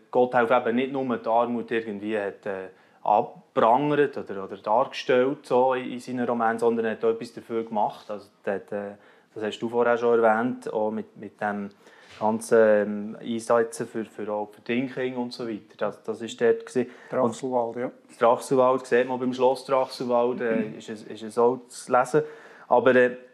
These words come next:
Speaker 1: der hat jetzt da hier auch, der Lukas Künzler, der so einen, einen riesen, äh, Schunk auch geschrieben hat, eine Dissertation von eigentlich einer Rehabilitierung, eben, was das angeht, äh, wegen Armut.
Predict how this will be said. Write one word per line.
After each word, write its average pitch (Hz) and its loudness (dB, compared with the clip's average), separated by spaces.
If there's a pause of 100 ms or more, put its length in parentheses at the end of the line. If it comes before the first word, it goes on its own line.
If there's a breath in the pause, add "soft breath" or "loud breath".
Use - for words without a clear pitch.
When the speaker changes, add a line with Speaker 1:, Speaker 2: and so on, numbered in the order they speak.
(180)
Speaker 1:
der 151 4
hat 131 -2
jetzt - -6
da 143 6
hier 143 6
auch, 156 2
der 135 -2
Lukas 139 0
Künzler, 143 0
der 123 4
so 127 -2
einen, 127 -2
einen 113 0
riesen, 143 2 (340 loud breath)
äh, 135 -8
Schunk 147 2
auch 139 4
geschrieben 143 2
hat, 135 4 (480 loud breath)
eine 117 -6
Dissertation 131 2 (600)
von 127 -6
eigentlich 131 4
einer 120 4
Rehabilitierung, 113 2
eben, 156 4
was 113 2
das - -10
angeht, 139 0 (100)
äh, 117 -4
wegen 113 -4 (280)
Armut. 165 2